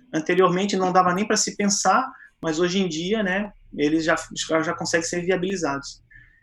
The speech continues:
Então, assim, o, o que eu vi, assim, dessa grande evolução, né, que, que a gente pôde utilizar, é, melhorar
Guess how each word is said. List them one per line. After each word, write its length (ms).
Então, 420
assim, 240
o, 380
o 40
que 140
eu 80
vi, 140
assim, 180
dessa 200
grande 240
evolução, 680
né, 480
que, 500
que 80
a 40
gente 200
pôde 220
utilizar, 560
é, 180
melhorar 800